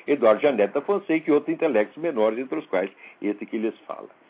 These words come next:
O sujeito quase matou o Fórum da Liberdade pra pegar dinheiro da Lei Rouanet. Vendeu o Fórum da Liberdade pra esquerda, porra.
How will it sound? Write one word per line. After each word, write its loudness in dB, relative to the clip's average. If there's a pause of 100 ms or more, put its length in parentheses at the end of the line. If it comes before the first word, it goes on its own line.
(1300)
O 0
sujeito 0
quase 0
matou 0
o 0
Fórum 2
da 0
Liberdade -2 (880)
pra 2
pegar 2
dinheiro 0
da 0
Lei 2
Rouanet. 0 (2000)
Vendeu 4 (280)
o 0
Fórum 4
da 2
Liberdade 2 (300)
pra 0
esquerda, 4
porra. 6